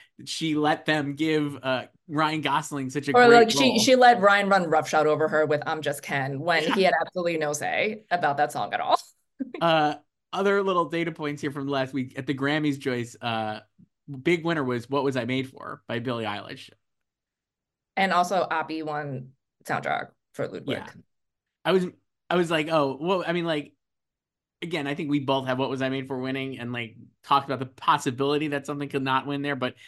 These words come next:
Speaker 1: it just feels like that is no sh-, like, that is a locking in really strongly, I would say, based on the response to the
Speaker 2: Yeah, I
Speaker 1: Grammy
Speaker 2: mean,
Speaker 1: winner.
Speaker 2: I've always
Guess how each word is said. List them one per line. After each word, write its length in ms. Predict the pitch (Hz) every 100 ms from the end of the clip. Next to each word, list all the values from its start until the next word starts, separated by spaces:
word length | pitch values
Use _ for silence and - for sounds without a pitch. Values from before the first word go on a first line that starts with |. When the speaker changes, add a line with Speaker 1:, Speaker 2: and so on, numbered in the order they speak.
| - -
Speaker 1:
it 80 |
just 200 | 175 185
feels 180 | 165 147
like 240 | 131 113 - -
that 160 | 127
is 200 | 120 120
no 340 | 123 135 127 113
sh-, 140 | - -
like, 200 | 127 123
that 140 | 139
is 140 | 127 110
a 260 | 95 90 _ _ _
locking 520 | 135 156 147 151 120
in 300 | 107 180 320 - _
really 280 | 139 143 110
strongly, 540 | 110 - 113 123 110 -
I 100 | 147
would 140 | 151 -
say, 320 | 85 160 170 _ _ _ _ _ _ _ _ _ _
based 220 | 147 131
on 80 | 135
the 60 | 120
response 420 | 117 131 110 -
to 60 |
the 60 | 107
Speaker 2:
Yeah, 180 | - 156
I 80 | 202
Speaker 1:
Grammy 40 |
Speaker 2:
mean, 60 | 196
Speaker 1:
winner. 100 | 175
Speaker 2:
I've 120 | 180
always 460 | 190 185 180 165